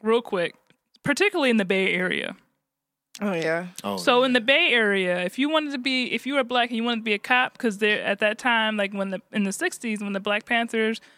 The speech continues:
Speaker 1: movement in
Speaker 3: Yeah.
Speaker 1: the seventies, there were people that wanted to be cops, black men that wanted to be cops so that they can try and help their fellow patrons.
Speaker 3: Black Klansmen.
Speaker 1: But in order for them to be black cops, they were ordered to go and arrest all their people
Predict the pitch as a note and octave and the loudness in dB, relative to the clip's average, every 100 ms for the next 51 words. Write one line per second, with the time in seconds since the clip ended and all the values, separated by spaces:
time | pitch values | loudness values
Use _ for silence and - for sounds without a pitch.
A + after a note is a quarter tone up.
0 | - A#3 A#3 G#3+ G#3+ C4 C4+ A3+ G#3+ - | -4 0 2 2 2 2 4 2 0 -8
1 | _ _ A3+ B3 A#3+ D4 C#4 - C4 A3+ | _ _ 2 2 4 4 2 0 0 2
2 | G#3+ G3 A3 A3 G#3+ F#3+ - C#4+ C#4 - | 2 2 0 0 -4 -6 0 2 2 0
3 | - G#3+ A3+ A3 A#3 G#3 G#3 G3 F#3+ - | -8 0 2 2 2 2 0 -2 -6 -2
4 | B3+ A#3 - F#3+ F#3+ G#3 G3+ G3 G3+ F3+ | 0 -2 -4 -4 -2 -4 -2 -2 -2 -2
5 | F3 G3 F3+ - F#3+ F#3 F3 - F#3+ F#3 | -2 -4 -4 -4 -2 -2 -2 -2 0 0
6 | F3+ F3+ - D4+ D#4+ G3 G#3+ _ D#3+ D#2 | -2 -4 -4 -4 -4 -8 -8 _ -20 -20
7 | - F2+ F2 E2+ D#2+ D2+ D2+ _ _ _ | -16 -16 -16 -20 _ _ _ _ _ _
8 | C4+ F4+ - - - - _ _ _ _ | 4 4 0 -8 -18 -20 _ _ _ _
9 | _ - A#3+ B3+ C#4+ C4+ C4+ A#3+ A#3 G#3+ | _ -4 2 4 2 2 2 2 0 0
10 | G#3+ C#4+ - A3+ G3 - F3 E3+ E3 - | 0 0 2 0 0 -2 -4 -4 -4 -10
11 | - _ _ _ - F#3+ G#3 D#4 E4 B3+ | -16 _ _ _ -8 2 4 4 4 2
12 | G#3+ G#3+ G#3 G3+ G3+ - F#3+ G3 F#3+ - | 2 0 2 0 -2 -8 -4 -2 0 -2
13 | F#3+ F3+ F#3+ D4 A#3+ - - G3 F#3 F#3 | -2 0 4 4 2 -6 0 2 2 0
14 | F3+ G#3+ F#3 F#3 E3+ - | -2 -2 -4 -4 -6 -8